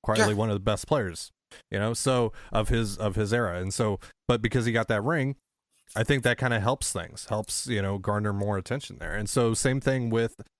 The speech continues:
Speaker 1: you know, I, I think especially with a reliever even more so because relievers are kinda like the kickers of baseball, right?
Speaker 2: Yeah.
Speaker 1: No one really thinks about them. No one really talks about them, but they're so crucial to the game at the end of the day.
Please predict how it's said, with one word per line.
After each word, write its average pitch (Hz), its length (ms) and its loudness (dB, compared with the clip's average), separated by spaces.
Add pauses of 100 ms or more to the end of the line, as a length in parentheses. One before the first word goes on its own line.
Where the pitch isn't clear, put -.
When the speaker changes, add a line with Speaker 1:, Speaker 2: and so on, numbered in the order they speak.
(300)
Speaker 1:
you 139 100 2
know, 139 60 4
I, 147 240 4
I 147 80 4
think 156 180 4
especially 147 400 2
with 113 160 2
a 104 40 2
reliever 110 400 2
even 101 180 0
more 135 220 2
so 127 180 0
because 107 240 -2
relievers 110 440 2
are 113 80 0
kinda 120 220 0
like 104 220 0
the 101 60 -2
kickers 104 540 0
of 92 300 -2 (100)
baseball, - 520 -4 (440)
right? 110 140 4
Speaker 2:
Yeah. 113 160 6 (840)
Speaker 1:
No 139 120 4
one 156 200 4
really 143 240 4
thinks 127 260 -2
about 120 220 0
them. 113 160 0
No 110 120 2
one 113 200 0
really 107 220 0
talks 117 320 -2
about 98 300 -2
them, 95 240 -4
but 92 160 -4
they're 104 140 0
so 110 300 0
crucial 110 500 -2
to - 120 -8
the 98 80 -6
game 107 300 -2
at 90 80 -6
the 95 140 -4
end 92 100 -2
of 87 120 -4
the 87 80 -6
day. 104 460 -2